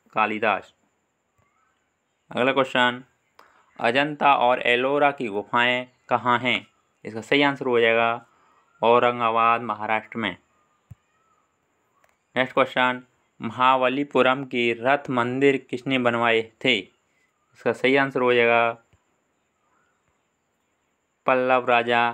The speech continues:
नरसिंह वर्मन ने। नेक्स्ट क्वेश्चन, भारत के कितने प्रतिशत भूभाग पर वन पाए जाते हैं? इसका राइट आंसर हो जाएगा उन्नीस परसेंट।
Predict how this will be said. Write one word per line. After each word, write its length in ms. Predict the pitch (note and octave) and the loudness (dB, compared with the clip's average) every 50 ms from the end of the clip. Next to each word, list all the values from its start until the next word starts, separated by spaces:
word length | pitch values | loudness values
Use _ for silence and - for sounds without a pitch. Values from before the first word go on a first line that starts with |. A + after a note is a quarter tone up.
| A#2+ - _ _ - | -6 -14 _ _ -8
नरसिंह 460 | A2+ A#2 A#2 A#2 A2+ - B2+ B2 B2 | -2 -2 -2 -2 -2 -2 -2 0 2
वर्मन 300 | A#2+ A#2 A2+ A#2 A2+ A2+ | 2 0 0 0 -2 -4
ने। 180 | A2+ A2+ A2+ G#2 F2+ - _ _ _ _ _ _ _ _ _ _ - - | -4 -4 -6 -6 -6 -6 _ _ _ _ _ _ _ _ _ _ -4 -4
नेक्स्ट 180 | C3 C#3 - | -4 -2 0
क्वेश्चन, 520 | - C3+ B2+ - - B2 B2+ B2+ B2 B2+ C3 _ _ _ _ _ _ _ _ _ _ _ _ | -2 -2 -2 0 -2 0 0 0 0 -4 -10 _ _ _ _ _ _ _ _ _ _ _ _
भारत 380 | - - A2 A#2 A#2+ C3 C3 - - | -16 -6 -2 -2 -2 -2 -2 0 2
के 100 | C#3 C3+ | 0 0
कितने 500 | B2+ - D3 C#3 - - D3+ D#3 D3+ D3 C#3+ | 0 0 -6 -6 -4 -2 -2 2 2 2 2
प्रतिशत 500 | C#3+ - B2 - - C3+ B2+ B2+ - B2+ | 2 0 -2 0 2 2 2 2 0 -4
भूभाग 540 | A2 G#2+ G#2 A2+ A#2+ A#2+ A#2+ A2+ A#2+ C3 C3+ - - | -16 -14 -8 -6 -2 0 2 2 2 0 -2 -2 0
पर 260 | A#2+ A#2 A#2 A#2 A#2 - _ _ _ _ _ - - | 2 2 2 0 -2 -8 _ _ _ _ _ -10 -2
वन 300 | B2 A#2 A#2+ A#2+ B2 A#2+ B2 _ - | 0 0 0 0 -2 -8 -12 _ -2
पाए 180 | B2 A#2+ A#2 | 0 0 2
जाते 300 | A#2 A2+ A2 A2 - A#2 | 0 -2 -4 -4 -6 -8
हैं? 260 | A2 G2+ G#2+ C3 A#2+ G2+ - - _ _ _ _ _ _ _ _ _ _ _ _ _ _ _ _ _ _ _ | -8 -6 -6 -6 -6 -6 -8 -12 _ _ _ _ _ _ _ _ _ _ _ _ _ _ _ _ _ _ _
इसका 160 | _ - A#2+ | _ -4 -2
राइट 220 | A2+ B2 B2+ - | 0 0 0 -2
आंसर 200 | C#3 C3+ C3 C3 | -4 -4 -4 -4
हो 120 | B2 A#2 A2 | -4 -2 -2
जाएगा 460 | A2+ A2+ A2+ A2+ A2+ A2+ A2+ - - _ _ _ _ _ - | -2 -2 -2 -2 -2 -2 -4 -8 -12 _ _ _ _ _ -8
उन्नीस 340 | - A#2+ B2 C3 C3+ C3+ B2+ | -6 -6 -4 -2 -4 -4 -4
परसेंट। 580 | - - G#2+ G#2+ - - A#2 G#2+ G2 - _ | -2 -2 -2 -2 0 -2 -2 -2 -2 -6 _